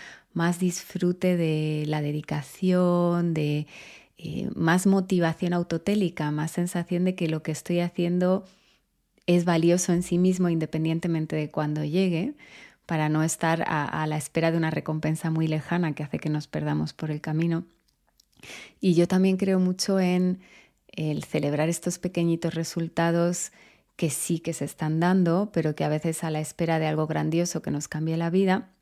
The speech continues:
como en Pretty Woman, pues se nos escapa que resulta que hoy no hemos gritado a un taxista que se nos ha cruzado,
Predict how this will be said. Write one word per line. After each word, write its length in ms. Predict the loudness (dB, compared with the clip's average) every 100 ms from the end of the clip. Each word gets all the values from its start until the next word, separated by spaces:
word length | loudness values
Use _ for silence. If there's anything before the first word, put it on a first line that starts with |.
| -20
como 220 | -8 -4 -4
en 80 |
Pretty 300 | -4 -4 -2
Woman, 440 | 2 4 4 2 -2 -10 -20 -20 _
pues 220 | -2 -2
se 160 | -2 -4
nos 200 | -4 -6
escapa 640 | -8 -2 -2 2 2 2
que 120 | 0
resulta 520 | -4 -4 -4 -2 -4
que 220 | -2 2 4
hoy 500 | 6 6 4 0 -4 _ _ _ _ _ _ _ _
no 260 | 4 6 8
hemos 260 | 6 4
gritado 600 | 0 -4 -2 0 0 2 0
a 680 | 0 -2 -4 -4 -6 -6 -6
un 340 | -6 -6 -4
taxista 540 | -4 -4 -4 -4 -4 -6
que 100 | -6
se 140 | -6
nos 140 | -6
ha 100 | -8
cruzado, 560 | -8 -8 -8 -4 -2 -4